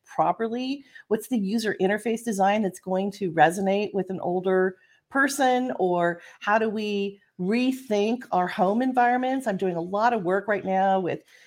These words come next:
you know, um, builders and real estate folks and people who, uh, we are all focusing on well home design. How do we create that longevity of living longer in our homes, you know, as independently as possible? And there's so much happening in that space. So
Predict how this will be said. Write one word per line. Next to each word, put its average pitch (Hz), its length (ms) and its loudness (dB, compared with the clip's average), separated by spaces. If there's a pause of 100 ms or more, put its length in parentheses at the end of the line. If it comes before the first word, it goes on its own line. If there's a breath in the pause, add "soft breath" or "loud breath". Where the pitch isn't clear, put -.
(120)
you 196 80 -2
know, 165 300 4
um, 147 340 -2 (420)
builders 214 680 4
and 151 420 -2
real 214 200 0
estate 214 380 -2
folks 196 360 2
and 190 100 -4
people 214 300 -4
who, 202 380 -2
uh, - 180 0
we 190 260 -2
are 185 80 4
all 190 140 2
focusing 202 400 -6
on 170 160 -2
well 185 240 6
home 202 240 0
design. 170 420 -4
How 196 160 -2
do 233 100 -2
we 226 300 -6 (320 soft breath)
create 196 380 0
that 175 180 6
longevity 180 560 2
of 160 160 -2
living 190 300 2
longer 175 340 0
in 160 120 -2
our 160 120 0
homes, 165 600 2 (420 soft breath)
you 185 80 0
know, 170 100 0
as 165 140 -2
independently 175 600 0
as 156 100 -6
possible? 151 680 -4 (260 soft breath)
And 196 120 2
there's 185 200 -2
so 262 100 2
much 214 200 0
happening 190 420 -4
in 156 100 -4
that 139 180 -4
space. 180 380 -2
So 165 220 2